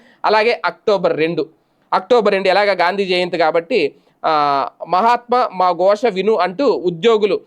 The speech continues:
వ్యక్తిగత మొబైల్ ఫోన్లలో WhatsApp స్టేటస్ అప్‌లోడ్ చేసుకుంటారు. అలాగే అక్టోబర్ మూడున మండల మున్సిపాలిటీల స్థాయిలో స్టీరింగ్ కమిటీల సమావేశం, అక్టోబర్ నాలుగున జిల్లా స్టీరింగ్ కమిటీల సమావేశం,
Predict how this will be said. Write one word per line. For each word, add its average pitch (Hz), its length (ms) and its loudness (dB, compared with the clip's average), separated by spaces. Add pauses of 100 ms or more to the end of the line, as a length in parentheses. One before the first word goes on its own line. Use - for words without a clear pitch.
(340)
వ్యక్తిగత 214 520 0 (140)
మొబైల్ 180 360 0
ఫోన్లలో 185 600 0
WhatsApp 190 420 -2
స్టేటస్ 175 420 -4
అప్‌లోడ్ 160 360 -2
చేసుకుంటారు. 156 520 0 (380)
అలాగే 226 240 4
అక్టోబర్ 208 540 0
మూడున 190 320 0
మండల 190 440 0
మున్సిపాలిటీల 196 720 0
స్థాయిలో 175 560 0 (220)
స్టీరింగ్ 247 380 -2
కమిటీల 196 320 0
సమావేశం, 156 640 0 (300)
అక్టోబర్ 208 500 0
నాలుగున 185 340 2
జిల్లా 180 380 0
స్టీరింగ్ 190 360 -4
కమిటీల 160 320 0
సమావేశం, 147 600 0